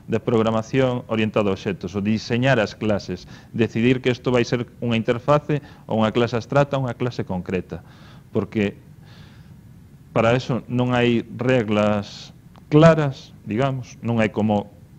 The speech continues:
pois en Java podemos impl-,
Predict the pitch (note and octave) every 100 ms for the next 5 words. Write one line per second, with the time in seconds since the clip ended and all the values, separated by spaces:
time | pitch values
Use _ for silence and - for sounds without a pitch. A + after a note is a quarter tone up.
0 | - - G#2+ A2+ G#2+ C#3 B2+ C3 B2 A#2
1 | A2 A2+ A2 A2 G#2 - - - A2+ G#2
2 | A2